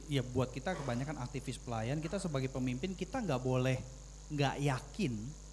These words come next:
bahwa Tuhan kita bisa ngasih sesuatu. Kalau kita ajak jemaat fokus menyembah siapa Tuhan.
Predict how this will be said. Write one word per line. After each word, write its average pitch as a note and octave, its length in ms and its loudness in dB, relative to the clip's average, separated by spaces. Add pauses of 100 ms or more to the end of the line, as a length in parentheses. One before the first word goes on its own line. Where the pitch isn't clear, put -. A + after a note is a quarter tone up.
(540)
bahwa D3 240 4 (120)
Tuhan C#3+ 280 0
kita D#3+ 320 -2 (240)
bisa C#3+ 400 4
ngasih C3+ 400 0
sesuatu. B2+ 480 -2 (720)
Kalau C3+ 560 4 (560)
kita D#3 400 0
ajak C#3+ 320 6
jemaat C#3 480 4
fokus D#3 320 0
menyembah C3 560 0 (320)
siapa B2 400 0
Tuhan. A2 240 -6